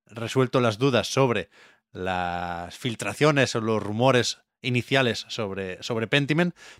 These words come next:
y efectivamente fue un, un ejercicio de esos colaborativos. El que dijo lo de Disco Elysium fue el mismísimo Jeff Grapp. Y,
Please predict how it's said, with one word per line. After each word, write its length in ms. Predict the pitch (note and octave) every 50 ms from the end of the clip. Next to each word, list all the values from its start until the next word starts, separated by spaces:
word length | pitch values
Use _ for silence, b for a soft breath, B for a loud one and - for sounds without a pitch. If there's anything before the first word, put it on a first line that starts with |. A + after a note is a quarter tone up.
| B _
y 140 | - A#2+ B2+
efectivamente 560 | C#3 D3+ C#3+ A#2 D#3+ D#3 D3 D3+ C#3 - D#3
fue 160 | - - C3+ C3+
un, 340 | C3+ B2+ A2+ G#2+ G2 F2+ - -
un 320 | G#2 G2+ G2+ G#2 G#2+ G#2+
ejercicio 640 | G#2 - - A#2+ F#2+ - - C#3 B2 - C3+ A#2+
de 80 | A#2 B2
esos 360 | - - B2+ A2+ G#2+ - - B B B B B B B _ -
colaborativos. 840 | - B2+ B2 A#2+ A2+ A#2+ A#2 A2+ - A2+ G2 D#2+ D#2 - - - B B B B B B B B B _
El 460 | - A#2+ A#2 A#2 A#2 A2 A2 G#2+ - -
que 140 | B2 A#2
dijo 280 | A2+ F#3 - - - C#3
lo 120 | A#2 G#2+ G#2
de 100 | G2+ G#2+
Disco 280 | G#2 D#3 - - - D3+
Elysium 360 | C3+ D#3 E3 - F#3 F3+ E3
fue 360 | - - C#3 D3+ E3+ D#3+ - -
el 120 | C3+ A#2+
mismísimo 520 | A#2 A2+ A2 G#2 B2 C#3+ - E3+ D#3+ D3+ D3+ A#2
Jeff 180 | G2+ B2+ A#2 -
Grapp. 320 | - G#2+ G2 F2 - - - _ _ _ _ _ _ _ _ _ _ _ _ _ _ _ _ _ _ _ _ _ _ _ -
Y, 840 | C3 A#2 A2+ A2 G#2 G2+ G2 F#2+ F2+ F2+ F2 F2 E2+ E2 D#2 -